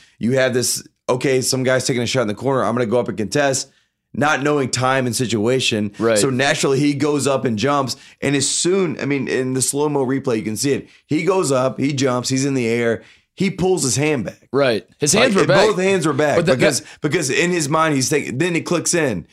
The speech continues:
Speaker 1: It's that one hesit-, it's that one <laughs> moment where he says to himself, "Time, place,
Speaker 2: "Hello,
Speaker 1: situation."
Speaker 2: darkness, my old friend," as he's
Speaker 1: Exactly.
Speaker 2: floating in the air.
Speaker 1: And, and he pulls
Speaker 2: Oh, no.
Speaker 1: himself back, but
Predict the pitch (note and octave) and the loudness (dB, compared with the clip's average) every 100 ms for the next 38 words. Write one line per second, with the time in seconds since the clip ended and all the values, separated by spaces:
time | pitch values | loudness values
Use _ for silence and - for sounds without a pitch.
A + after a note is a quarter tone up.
0 | - C3+ F3 D3+ B2+ D#3 F3 D#3+ D#3 D3 | -4 0 2 2 0 0 2 2 0 -2
1 | - C#3 E3+ C#3+ C3 G3+ C#4+ F3 - G3+ | -4 -2 0 0 0 -2 0 -2 0 0
2 | D#3+ A#2+ F#2+ - - C#3+ D3 C3+ D3 C3+ | 2 -2 -4 -10 -4 -2 0 0 0 0
3 | C3 A2+ B2+ G#2+ - _ _ _ _ _ | -2 0 -2 -2 -8 _ _ _ _ _
4 | _ - - - - C#3+ C#3+ C#3+ C3 B2 | _ -16 -16 -14 -4 0 2 2 -2 -6
5 | _ _ B2+ C3+ C3 A#2+ - - B2+ C3 | _ _ -2 0 2 0 -4 0 2 2
6 | C3 C3 C3+ D3+ D3+ E3+ D#3 E3+ E3+ F3 | 4 2 2 2 0 -2 -4 -2 0 0
7 | F3+ F3+ - E3+ F3 F3+ E3 D3 D3 A#2+ | 0 -2 0 2 4 4 4 2 2 2
8 | D3 D3 D3+ C#3 C#3 C#3 D3 C3+ E3 C3+ | 2 0 0 0 2 2 2 2 0 0
9 | B2+ A#2+ A2+ A2 D3 D#3 D#3+ - B2 | 2 2 2 2 0 0 -2 0 -2